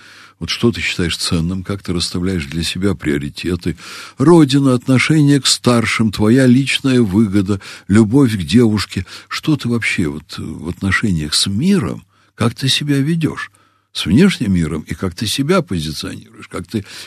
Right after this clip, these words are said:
себя видишь как человека. И вот это необычайно важно. Так вот, образование вообще, одна из главнейших задач образования — это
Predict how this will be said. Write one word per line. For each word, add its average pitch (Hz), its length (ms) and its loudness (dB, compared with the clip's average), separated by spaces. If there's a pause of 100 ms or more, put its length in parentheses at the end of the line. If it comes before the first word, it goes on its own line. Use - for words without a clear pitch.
себя 180 340 2
видишь 127 320 0
как 123 200 -10
человека. 156 680 -4 (340)
И - 60 0
вот 98 220 0
это 202 200 2
необычайно 117 720 0
важно. 82 420 -6 (580)
Так 214 200 0
вот, 110 320 2 (920)
образование 92 760 2
вообще, 95 320 -4
одна 87 340 -4
из 82 120 -2
главнейших 98 760 0
задач 82 540 -6
образования — 80 960 0 (400)
это 95 340 0